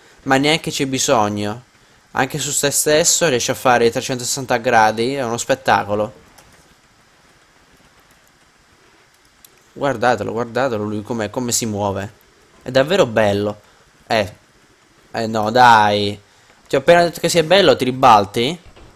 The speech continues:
Dai. Dai su, cagnolino bianco. Ripartiamo, ripartiamo.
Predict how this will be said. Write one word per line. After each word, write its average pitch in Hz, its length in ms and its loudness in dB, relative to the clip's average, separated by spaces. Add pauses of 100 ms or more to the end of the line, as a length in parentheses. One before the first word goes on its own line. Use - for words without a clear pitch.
(360)
Dai. 101 500 2 (840)
Dai 131 320 6
su, 135 180 -2
cagnolino 127 540 0
bianco. 110 640 -2 (960)
Ripartiamo, 120 540 0
ripartiamo. 113 720 -2